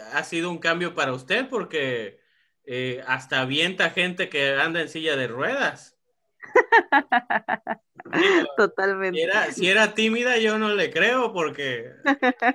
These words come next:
Speaker 1: la gente en silla de ruedas termina ahí. Pero bueno, si quiere lo comentamos. ¿Cómo es que se le ocurrió? Este, ya estaba usted en el ring, eh,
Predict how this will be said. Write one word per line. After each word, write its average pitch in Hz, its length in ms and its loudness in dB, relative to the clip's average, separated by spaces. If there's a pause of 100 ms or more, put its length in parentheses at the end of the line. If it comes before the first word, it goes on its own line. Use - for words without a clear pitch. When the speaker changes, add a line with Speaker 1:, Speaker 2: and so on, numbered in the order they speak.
(120)
Speaker 1:
la 143 180 -8
gente 196 260 -4
en 196 80 -6
silla 202 200 -4
de 180 120 0
ruedas 196 400 -2
termina 170 320 -6
ahí. 185 360 -10 (560)
Pero 127 220 -6
bueno, 180 400 -2 (340)
si 135 140 -8
quiere 196 200 4
lo 220 200 2
comentamos. 175 840 -2 (380)
¿Cómo 208 280 0
es 214 120 -2
que 214 120 0
se 202 160 -10
le 170 100 -2
ocurrió? 202 840 0 (1120)
Este, 151 840 0 (320)
ya 156 220 4
estaba 202 320 0
usted 214 300 2
en 214 80 2
el 190 140 2
ring, 220 480 0
eh, 143 280 -8